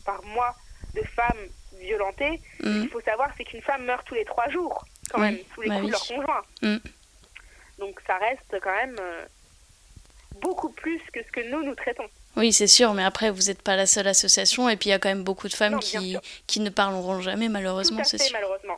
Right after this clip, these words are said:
Speaker 1: oui.
Speaker 2: Mm.
Speaker 1: C'est très difficile, et je sais que c'est très difficile de parler.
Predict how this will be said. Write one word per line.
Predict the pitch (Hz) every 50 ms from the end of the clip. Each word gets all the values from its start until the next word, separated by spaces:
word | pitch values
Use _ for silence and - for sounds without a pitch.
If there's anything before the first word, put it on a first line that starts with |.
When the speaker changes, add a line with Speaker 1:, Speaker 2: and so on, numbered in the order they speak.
| - _ -
Speaker 1:
oui. | 214 208
Speaker 2:
Mm. | 202 208 202 - - - -
Speaker 1:
C'est | 233 -
très | - - -
difficile, | 190 - - - - - - - - - -
et | - - 226
je | - - 226 - -
sais | - 277
que | 254 -
c'est | - 196 -
très | - - 262
difficile | - 202 - - 196 - - 269
de | 196 180
parler. | 180 - 185 185 165 -